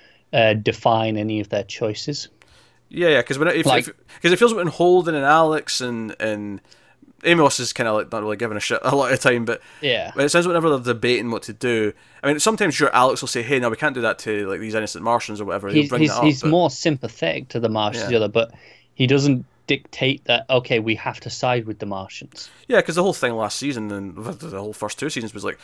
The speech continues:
Speaker 2: "No, we can't let this get out because it'll hurt everyone." You know, that was, it wasn't like,
Speaker 1: Yeah.
Speaker 2: "No, like, we don't just want it to not hurt this,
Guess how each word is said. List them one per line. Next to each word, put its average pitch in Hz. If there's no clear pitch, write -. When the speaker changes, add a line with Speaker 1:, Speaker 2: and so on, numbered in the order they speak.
Speaker 2:
"No, 123
we 117
can't 135
let 123
this 113
get -
out 110
because 113
it'll 78
hurt -
everyone." 98
You 135
know, 120
that 131
was, 120
it 123
wasn't 123
like, 107
Speaker 1:
Yeah. 107
Speaker 2:
"No, 123
like, 104
we 127
don't 147
just -
want 123
it 95
to 113
not 110
hurt -
this, -